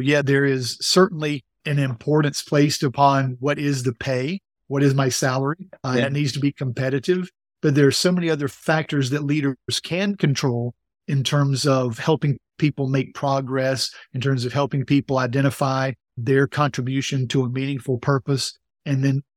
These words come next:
Speaker 1: being around good people. I think that the people that we associate with each day are one of those loyalty anchors. And if you work in an organization where you have a friend,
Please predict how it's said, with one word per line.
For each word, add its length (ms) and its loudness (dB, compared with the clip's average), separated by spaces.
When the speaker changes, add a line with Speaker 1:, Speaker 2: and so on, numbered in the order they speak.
Speaker 1:
being 240 4
around 380 4
good 220 2
people. 360 -4
I 40 -6
think 220 -4
that 140 -4
the 100 -4
people 540 0
that 120 -4
we 180 0
associate 600 0
with 200 -4
each 220 -6
day 380 -4
are 140 0
one 200 -2
of 80 2
those 240 2
loyalty 400 0
anchors. 440 -10
And 140 0
if 140 0
you 120 -2
work 300 0
in 60 4
an 60 2
organization 640 2
where 100 -2
you 100 -4
have 280 0
a 80 -4
friend, 580 -2